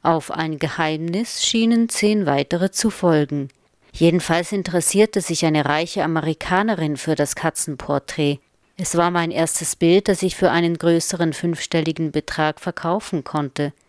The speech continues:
„Wer war die Amerikanerin?“, fragte ich. „Eine ehemalige Schauspielerin, die an den Filmsets als Tierkommunikatorin arbeitete. Jedenfalls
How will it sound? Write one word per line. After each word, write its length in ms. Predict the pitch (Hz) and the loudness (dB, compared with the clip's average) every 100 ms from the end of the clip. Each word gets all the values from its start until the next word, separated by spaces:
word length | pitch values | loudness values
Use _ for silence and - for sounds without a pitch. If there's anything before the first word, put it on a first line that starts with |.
| _ _ _ - | _ _ _ -2
„Wer 180 | 156 139 | 0 2
war 140 | 139 | 0
die 140 | 156 | -4
Amerikanerin?“, 920 | 147 147 143 - - 202 285 202 143 | -6 -6 -6 -8 -6 -2 -2 -2 -4
fragte 460 | 139 - 151 - 156 | -6 -4 -4 -4 -6
ich. 360 | 151 151 - - _ _ - | -4 -6 -10 -14 _ _ -8
„Eine 440 | - 214 220 220 - | -4 0 0 0 0
ehemalige 580 | 202 214 185 185 190 | 0 2 2 2 0
Schauspielerin, 920 | 180 202 233 - - 147 131 135 143 127 - | 2 2 2 0 0 0 0 -2 -4 -8 -6
die 120 | 147 151 | -2 2
an 440 | 147 160 156 147 | 2 2 0 -2
den 360 | 151 151 151 143 | -2 0 0 -2
Filmsets 760 | - 185 196 180 175 - - | 0 2 2 2 0 0 0
als 340 | 175 175 170 - | 2 4 0 -2
Tierkommunikatorin 1300 | 240 269 - 196 156 151 - 170 - 180 165 165 | 2 2 2 0 2 0 0 -2 2 2 4 2
arbeitete. 680 | 147 151 156 156 175 - 160 - - - - - | 2 2 2 0 -4 -2 -2 -2 -18 -20 -20 -4
Jedenfalls 800 | 156 156 160 160 156 180 - | 0 0 0 0 2 2 -2